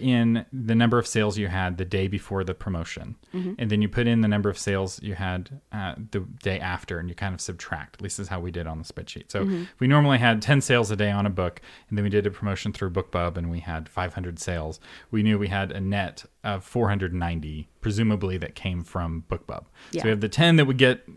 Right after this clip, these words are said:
Speaker 1: already with the, whatever else we're doing, and then we had four hundred ninety from the BookBub, and we were able to just track. And the key here is to not run two promotions at the same time. <laughs>
Speaker 2: Oh, no, don't do that.
Speaker 1: Because then you don't know which, which site is bringing you the promotion.
Speaker 2: Right.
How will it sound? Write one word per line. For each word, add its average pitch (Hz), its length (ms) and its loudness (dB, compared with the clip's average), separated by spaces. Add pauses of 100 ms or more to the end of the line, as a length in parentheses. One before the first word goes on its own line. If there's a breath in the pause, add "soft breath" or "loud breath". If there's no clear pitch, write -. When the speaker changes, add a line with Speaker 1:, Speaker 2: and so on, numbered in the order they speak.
(120)
Speaker 1:
already 120 380 6
with 113 160 2
the, 117 60 -2
whatever 107 280 4
else 104 200 2
we're 101 100 0
doing, 90 280 0
and 90 80 -2
then 95 120 0
we 92 80 -2
had 92 120 -4 (280 loud breath)
four 131 160 4
hundred 110 200 6
ninety 98 300 4
from 95 380 0
the 98 80 0
BookBub, 87 520 -2
and 95 240 -2 (280 loud breath)
we 120 80 4
were 104 180 6
able 95 160 2
to - 100 -10
just - 240 -4
track. - 500 -4 (140)
And 104 360 0
the 117 160 0
key 196 260 4
here 127 240 10
is 113 180 2
to 123 80 4
not 117 220 6
run 110 320 6 (300 loud breath)
two 143 240 6
promotions 104 720 0
at - 160 -6
the 101 80 -4
same 92 380 -2
time. 90 400 -6
<laughs> - 80 -14
Speaker 2:
Oh, 262 280 10
no, 240 280 8
don't 220 160 4
do 233 100 2
that. 165 160 8
Speaker 1:
Because 156 200 10
then 190 180 12
you 185 80 12
don't 165 180 10
know 147 160 12
which, 139 280 8
which 131 360 2
site 123 380 2
is 113 120 -2
bringing 113 380 8
you 104 120 4
the 95 120 -2
promotion. 92 640 -6
Speaker 2:
Right. 120 240 0